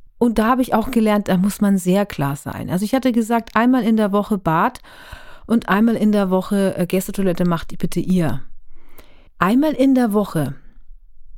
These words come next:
ist halt so eine Sache, weil, also für die Kinder, wann machen sie das denn?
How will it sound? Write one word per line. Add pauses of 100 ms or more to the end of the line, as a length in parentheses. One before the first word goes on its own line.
(180)
ist
halt
so
eine
Sache,
weil,
also
für
die
Kinder,
wann
machen
sie
das
denn?